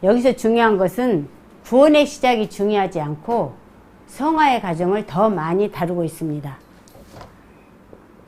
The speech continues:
출애굽기 전체 일 장에서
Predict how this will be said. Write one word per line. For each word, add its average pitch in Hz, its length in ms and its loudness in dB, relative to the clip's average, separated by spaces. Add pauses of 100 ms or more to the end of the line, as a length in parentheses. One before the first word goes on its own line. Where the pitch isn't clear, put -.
(1160)
출애굽기 262 920 -2 (200)
전체 226 440 2
일 202 240 0
장에서 240 680 2